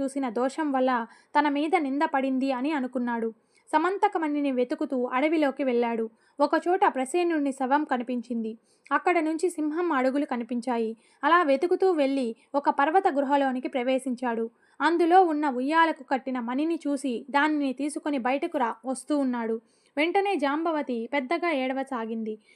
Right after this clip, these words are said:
కూతురి ఏడుపు విని జాంబవంతుడు కోపంతో శ్రీకృష్ణుడిపై యుద్ధానికి తలపడతాడు. వారిద్దరి మధ్య ఇరవై ఎనిమిది రోజుల పాటు యుద్ధం జరుగుతుంది. జాంబవంతుని శక్తి తగ్గిపోతుంది.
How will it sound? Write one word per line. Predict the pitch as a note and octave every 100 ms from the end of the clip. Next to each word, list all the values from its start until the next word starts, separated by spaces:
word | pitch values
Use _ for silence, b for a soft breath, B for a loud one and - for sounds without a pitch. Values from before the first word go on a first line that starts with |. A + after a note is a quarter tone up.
| b _
కూతురి | F#4 G#4 G4+
ఏడుపు | D4 D4 D#4 D4+
విని | C#4 C4
జాంబవంతుడు | B3 C4 D#4 D#4+ C#4+ C#4 C4+
కోపంతో | C4+ C#4 D#4 D#4+ D4+ C4
శ్రీకృష్ణుడిపై | B3 - E4+ F4 - E4 C4 B3 A3+ A3+
యుద్ధానికి | C#4 A#3+ E4+ D#4 D#4+
తలపడతాడు. | A#3+ A#3+ B3 - A#3 A3+ A3+ b b b C#4
వారిద్దరి | D4+ D#4+ A#3+ F4+ F#4+
మధ్య | D#4 A#3+ C#4+
ఇరవై | B3+ D4 E4
ఎనిమిది | D4+ C#4+ C#4 B3
రోజుల | B3+ D4+ E4+
పాటు | D#4+ B3 D4
యుద్ధం | C#4+ G#3 D4
జరుగుతుంది. | C4+ B3 A#3+ B3 A3+ A3 b b b -
జాంబవంతుని | C#4+ E4+ F#4+ F4 D#4+ D#4+ D4+
శక్తి | C#4 C4+ E4+
తగ్గిపోతుంది. | C4 A#3 B3+ B3+ B3 A#3+ A3+